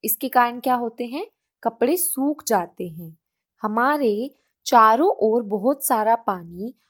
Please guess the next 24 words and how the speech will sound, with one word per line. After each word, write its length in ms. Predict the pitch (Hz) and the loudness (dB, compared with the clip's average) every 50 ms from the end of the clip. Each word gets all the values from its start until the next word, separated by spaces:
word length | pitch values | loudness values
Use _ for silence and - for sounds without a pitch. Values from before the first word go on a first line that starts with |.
| _ _ _ | _ _ _
वाष्प 460 | 170 175 220 220 233 269 294 - - - 196 | 2 6 8 8 8 8 6 2 -6 -10 -14
बनकर 520 | 175 - 196 185 185 190 185 - 254 262 | -4 -4 -4 -4 -4 -6 -2 -2 -2 -2
उड़ता 440 | 254 - - 196 165 160 _ - 180 | 0 -4 -6 -6 -6 -8 _ -8 -8
है, 320 | 180 170 170 175 170 180 180 185 | -8 -8 -14 -18 -20 -16 -12 -12
मतलब 340 | 190 - - 214 233 247 | -12 -8 0 0 0 0
भाप 480 | 214 175 - 180 196 208 240 254 - - - | 0 -6 -6 0 4 4 4 4 4 0 -4
बनकर 360 | 190 180 180 180 - 226 226 | -4 -4 -4 -6 -4 -4 -4
उड़ता 500 | - - 190 180 175 170 _ 190 180 180 | -4 -8 -8 -10 -10 -10 _ -8 -8 -8
है। 340 | 170 170 190 214 269 311 _ _ _ _ _ _ _ _ _ 185 | -8 -6 -6 -6 -6 -8 _ _ _ _ _ _ _ _ _ -20
गड्ढे, 680 | 165 - 220 233 214 196 175 226 220 196 190 208 220 - _ _ _ _ _ - | -2 0 0 0 0 0 0 0 0 0 0 -4 -10 -14 _ _ _ _ _ 4
तालाब, 680 | 226 220 220 233 240 240 220 190 180 190 202 208 - _ _ _ _ _ - | 4 6 6 6 6 6 6 4 4 2 -2 -4 -10 _ _ _ _ _ -2
नदी 320 | 202 220 214 196 220 285 320 | -2 -2 -2 0 0 -2 0
का 200 | 320 349 349 359 | 2 2 2 2
पानी 460 | 349 - 214 190 175 180 196 214 202 | 4 2 2 2 0 -4 -8 -10 -10
भी 380 | 208 185 190 180 175 185 208 _ _ _ _ _ _ 190 | -12 -14 -16 -16 -16 -18 -20 _ _ _ _ _ _ 0
गर्मियों 480 | 208 240 226 226 247 262 302 349 359 | 2 4 4 2 0 -4 -6 -4 -4
में 180 | 339 339 359 349 | -4 -4 -4 -2
वाष्पीकरण 880 | 247 214 202 185 180 185 - - - 254 269 - 247 240 247 262 269 269 | 2 2 2 2 2 -2 -8 -10 -10 -10 -6 -6 -6 -6 -6 -10 -14 -10
के 140 | - 277 | -10 -10
कारण 420 | 269 - 214 196 185 185 190 202 214 | -4 0 0 0 0 0 -2 -6 -8
ही 200 | 190 214 240 254 | -10 -12 -10 -10
सूख 340 | - - 277 262 240 208 185 | -10 -8 -8 -10 -10 -10 -6
जाता 360 | - 185 180 180 180 - 180 | -6 -6 -6 -6 -8 -10 -10
है। 280 | 185 170 175 170 175 | -10 -12 -16 -20 -20